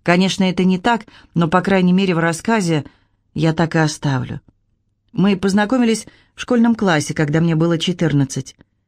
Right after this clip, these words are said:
Помнится, шёл урок биологии, и мы проходили аммонитов, латимерий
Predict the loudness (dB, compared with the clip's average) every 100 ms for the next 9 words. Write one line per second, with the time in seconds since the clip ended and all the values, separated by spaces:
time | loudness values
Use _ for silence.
0 | _ _ -2 2 2 2 -2 -2 -2 0
1 | 0 0 0 0 0 0 0 0 -2 -8
2 | -20 _ 0 2 2 0 -2 -2 0 0
3 | 0 0 -2 -8 _ _ 0 0 2 2
4 | 2 -2 -6 _ _ _ -2 0 2 2
5 | 2 2 0 -2